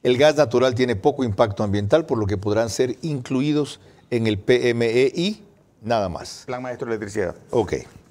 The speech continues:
Speaker 1: Propone obstrucción a licitación del campo Amistad, desvanecerla. Habla de un pobre desarrollo potencial de gas, que es enorme.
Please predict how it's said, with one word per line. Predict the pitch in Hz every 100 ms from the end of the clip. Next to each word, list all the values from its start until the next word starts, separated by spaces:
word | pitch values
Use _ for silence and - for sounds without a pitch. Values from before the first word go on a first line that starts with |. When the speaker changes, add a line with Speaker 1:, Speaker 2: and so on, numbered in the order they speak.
| _ _ _ _ _ _ _ _ _ -
Speaker 1:
Propone | 147 135 127 120
obstrucción | 120 104 123 104 151 160 151 127 - _ _ _ _
a | 104
licitación | 107 101 107 107 - 127 123 107
del | 104
campo | 110 120 123
Amistad, | 110 101 131 120
desvanecerla. | 104 92 92 90 107 85 78 - - - _ _
Habla | 120 131
de | 135
un | 123
pobre | 156 175 175
desarrollo | 143 131 143 135
potencial | 107 107 104 123 120
de | 117
gas, | 113 -
que | 117
es | 110
enorme. | 123 139 139 104 82